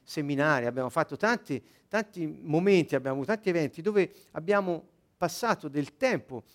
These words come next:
a parlare dello scopo dell'uomo, del potenziale dell'uomo, abbiamo parlato delle relazioni tra gli uomini,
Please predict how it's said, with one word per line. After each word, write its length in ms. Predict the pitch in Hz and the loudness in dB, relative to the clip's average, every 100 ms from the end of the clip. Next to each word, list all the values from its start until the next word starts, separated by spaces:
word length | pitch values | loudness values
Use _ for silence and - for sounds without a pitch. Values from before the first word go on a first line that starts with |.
| _ - | _ -12
a 120 | 147 | -6
parlare 380 | - 175 185 151 | -4 2 2 4
dello 220 | 151 147 | 2 0
scopo 720 | - - 220 202 190 - 143 | -2 -6 0 4 2 0 -4
dell'uomo, 500 | 135 127 131 120 107 _ _ | -6 -2 -2 -2 -8 _ _
del 180 | 180 170 | 0 0
potenziale 1000 | - 180 170 165 143 - 202 202 170 147 | 0 -2 0 -2 -2 -2 2 4 4 2
dell'uomo, 600 | 135 131 135 123 113 107 _ _ | 0 0 -2 -2 -4 -14 _ _
abbiamo 240 | - 156 185 | -8 -2 0
parlato 340 | 185 202 - | 4 2 2
delle 240 | 170 175 175 | 2 4 4
relazioni 960 | 185 170 156 - - 208 233 180 147 | 6 4 4 -2 4 8 8 6 0
tra 160 | - 143 | 0 0
gli 80 | |
uomini, 520 | 139 143 131 120 120 | 0 2 0 0 -8